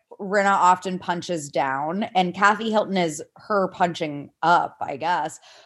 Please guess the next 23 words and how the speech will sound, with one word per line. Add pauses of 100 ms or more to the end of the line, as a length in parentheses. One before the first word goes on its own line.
(120)
But,
I
mean,
not
in,
like,
a,
"She's
so
noble
and
brave."
It's
like, (240)
I
think
that
she
has
a
weird (420)
fetish (100)
with